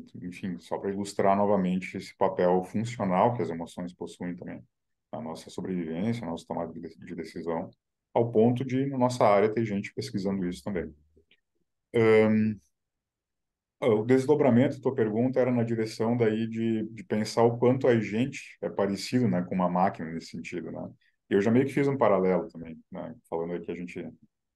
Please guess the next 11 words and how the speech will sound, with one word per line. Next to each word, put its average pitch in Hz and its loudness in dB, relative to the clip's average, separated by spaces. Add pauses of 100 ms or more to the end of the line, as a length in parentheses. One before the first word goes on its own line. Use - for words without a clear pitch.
(220)
Uma 92 -6
das 101 0
perspectivas 104 -2
é 123 -2
que 123 -2
a 117 0
gente 110 -2
é 117 -2
basicamente 107 0
uma 104 2
máquina, 87 0